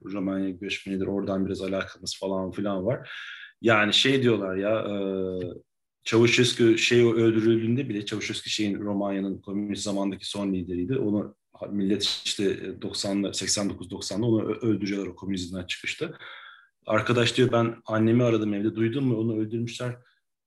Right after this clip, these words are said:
E, "Kızım manyak mısın? Telefonda söyleme." Hala o öldükten sonra bile bir korku var. Çünkü şey var yani, e,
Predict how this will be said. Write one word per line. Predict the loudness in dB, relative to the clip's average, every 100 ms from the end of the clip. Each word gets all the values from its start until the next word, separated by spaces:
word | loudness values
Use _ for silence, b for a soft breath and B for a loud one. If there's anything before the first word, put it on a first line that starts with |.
| -12
E, | -10 -6
"Kızım | 2 4 6
manyak | 6 6 4 0
mısın? | -6
Telefonda | -2 0 0 0
söyleme." | 2 4 4
Hala | 6 4 4 4
o | 4
öldükten | 4 2 -2 -4
sonra | 0 2 4
bile | 4 2
bir | 0 -4
korku | -4 -4 -2
var. | -2 -2
Çünkü | -2 0 -2 -6 B B B
şey | -2 2 4
var | 2 -2 -4
yani, | 0 2 2
e, | 0